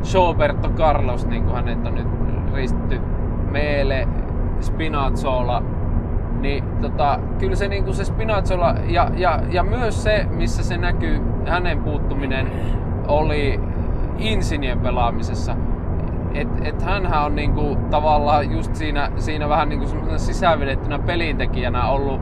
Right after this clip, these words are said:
ollut omimmillaan, kun tavallaan, äh,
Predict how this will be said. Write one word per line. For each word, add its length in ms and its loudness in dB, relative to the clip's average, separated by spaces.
ollut 400 0
omimmillaan, 800 0
kun 220 0
tavallaan, 420 2
äh, 920 -2